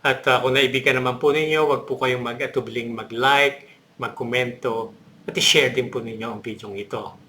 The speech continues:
At para sa inyo na hindi pa nakapag-subscribe, mag-subscribe na po kayo ngayon din. Pindutin lang ang subscribe na button sa baba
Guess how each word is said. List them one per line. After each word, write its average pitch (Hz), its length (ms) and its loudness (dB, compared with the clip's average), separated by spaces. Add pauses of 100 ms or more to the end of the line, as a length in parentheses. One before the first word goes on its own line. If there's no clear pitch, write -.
(360)
At - 160 -4
para - 240 2
sa - 80 -2
inyo 214 320 4
na 180 80 0
hindi 175 160 0
pa 170 80 -4
nakapag-subscribe, 165 1200 -2
mag-subscribe 131 560 -4
na 127 80 -6
po 123 240 -2
kayo 117 320 -6
ngayon 117 320 -8
din. 123 320 2 (560)
Pindutin 139 560 0
lang 143 160 4
ang 127 80 -4
subscribe 131 400 0
na 131 80 0
button 120 320 -6
sa - 80 -4
baba 151 560 4